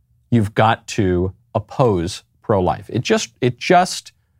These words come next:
goes to show you that all this language of pro-choice has, has always been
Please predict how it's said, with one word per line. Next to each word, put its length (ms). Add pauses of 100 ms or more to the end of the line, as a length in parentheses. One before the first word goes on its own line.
(340)
goes 300
to 100
show 280
you 220
that 100
all 160
this 180
language 400
of 180
pro-choice 1040 (380)
has, 260
has 140
always 400
been 480